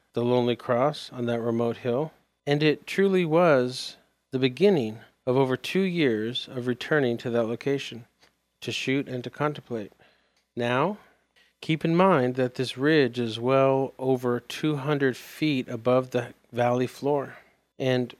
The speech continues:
what that means is that while the valley is in deep shadow, there is still sun hitting the ridge. And when the sun kisses the horizon line across the valley floor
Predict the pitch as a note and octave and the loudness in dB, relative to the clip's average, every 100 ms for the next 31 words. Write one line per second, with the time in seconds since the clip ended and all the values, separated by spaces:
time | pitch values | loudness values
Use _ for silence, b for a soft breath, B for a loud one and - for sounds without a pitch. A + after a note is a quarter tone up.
0 | _ A#2+ - D#3+ G#3+ C#3+ B2 A2+ B2+ A2+ | _ -6 0 0 2 2 0 -2 -6 -4
1 | B2 A#2+ B2 B2 A#2 A2 C#3 E3+ D3+ C3 | -2 0 0 0 -2 0 0 2 2 2
2 | A#2 A2+ G#2+ C#3 C#3 - - D#3 F3+ A#2 | 0 -4 -4 -4 -4 -6 -2 0 0 -2
3 | G2+ - b b b b _ - C3 A#2+ | -4 -10 b b b b _ -2 0 0
4 | - - D3+ E3 E3 D3+ - - - E3+ | -4 0 4 4 2 -2 -12 -14 -2 2
5 | C#3 B2 C3 C3+ _ - C3 B2+ B2 B2 | 2 2 -2 -8 _ -2 0 2 0 0
6 | A#2+ A2+ D3+ C#3 G2+ - - - _ _ | -2 0 0 0 -2 -8 -12 -14 _ _
7 | _ _ A#2 B2+ C3 B2+ - - F#3 F#3+ | _ _ -4 0 2 0 -2 -2 2 4
8 | D3+ C3 C3 - - G3 - C3 A#2 - | 4 2 -2 -10 -6 -4 -2 -2 -2 -8
9 | - A2+ B2+ C3 F#3 F3 B2+ A2+ A#2 B2 | -12 -8 0 4 4 4 2 2 0 -2
10 | A#2+ - C3 - A#2 A#2 A2+ A2+ - A2 | -4 0 0 0 -4 -2 -2 -4 -6 -6
11 | A#2 D#3+ | -6 -8